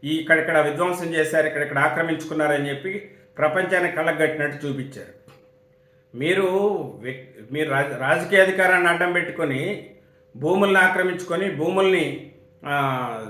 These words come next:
దౌర్జన్యంగా లాక్కుని ఉన్నటువంటి పరి-, పరిస్థితుల్లో ఒక పారిశ్రామిక సంస్థకి, ఒక వ్యాపార సంస్థకి వాళ్ళకి పోనీ వాళ్ళకి స్వాధీనం చేయాల్సిన అవసరం ఉంది, లీజుకి ఇవ్వచ్చు కదా. వాళ్ళకి లీజుకి ఇచ్చి వాళ్ళ,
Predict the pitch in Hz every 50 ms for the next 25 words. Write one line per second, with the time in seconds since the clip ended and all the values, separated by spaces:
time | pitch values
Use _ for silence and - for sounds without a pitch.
0 | 104 104 113 139 156 170 170 185 190 190 190 190 175 156 147 151 156 165 - -
1 | 185 180 170 165 151 147 156 151 160 165 160 156 156 156 151 156 156 135 131 131
2 | 123 123 - - 127 143 147 135 - 147 147 156 151 - 175 - - 147 131 117
3 | 120 131 156 165 - - - 135 147 165 185 180 - 196 196 196 190 180 - -
4 | 175 156 147 143 156 - 139 - - 156 185 185 143 131 131 135 147 160 - 190
5 | 185 185 185 185 175 160 147 - - 147 135 - 135 151 190 214 - - - -
6 | - _ _ _ _ _ _ _ _ - 131 143 170 - - - - 175 214 226
7 | 240 233 226 202 - - - 127 127 139 156 151 - - 165 160 143 131 - -
8 | - - - 135 131 147 170 202 202 208 208 202 196 190 196 190 190 185 185 185
9 | 185 180 190 185 185 180 156 160 175 160 - - - 180 135 123 - - - 110
10 | 101 113 127 - - - - _ _ _ _ _ _ _ _ _ _ _ _ _
11 | _ - 135 151 165 147 139 156 175 202 202 - - 202 190 - - 185 170 165
12 | 170 - 165 - - - _ _ _ _ - - 147 147 147 147 143 139 131 127
13 | 123